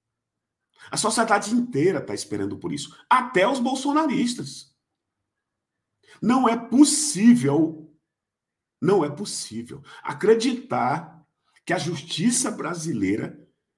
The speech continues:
tem toda a coragem do mundo pra pegar uma senhora dessa, de quase setenta anos de idade,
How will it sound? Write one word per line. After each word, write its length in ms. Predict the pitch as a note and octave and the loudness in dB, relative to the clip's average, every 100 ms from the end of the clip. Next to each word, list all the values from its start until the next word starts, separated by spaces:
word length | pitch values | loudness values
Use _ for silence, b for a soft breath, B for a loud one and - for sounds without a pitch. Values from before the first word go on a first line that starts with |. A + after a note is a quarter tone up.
| _ _ - | _ _ 0
tem 320 | G3 G3 - | 0 0 0
toda 360 | A3+ D4+ D4+ | 4 4 2
a 80 | C4+ | 0
coragem 500 | B3 G3 F3+ A3 G#3+ | 0 0 2 0 0
do 140 | E3 D#3+ | -4 -2
mundo 360 | C3+ C#3 - | 0 0 -2
pra 160 | C#3 C#3 | 0 -2
pegar 400 | D3+ D#3+ D3 A3+ | -2 -2 2 4
uma 140 | A#3 | 4
senhora 520 | A3 - F#3+ C#3 C#3 B2 | 0 -2 0 2 2 0
dessa, 500 | G#2 G2+ C#3 - _ _ _ _ _ _ _ _ _ _ _ _ - | -2 -4 -4 -10 _ _ _ _ _ _ _ _ _ _ _ _ -8
de 140 | B2+ | -8
quase 380 | C#3 D3+ A3 - | 0 4 4 4
setenta 640 | - G3 E3+ - A#3+ A#3+ A3 | 0 0 0 4 4 4 4
anos 380 | F3 G#3 G#3 | 6 4 2
de 80 | D3 | -2
idade, 520 | F3 G#2+ G2+ D3 - | -4 -4 -4 -6 -14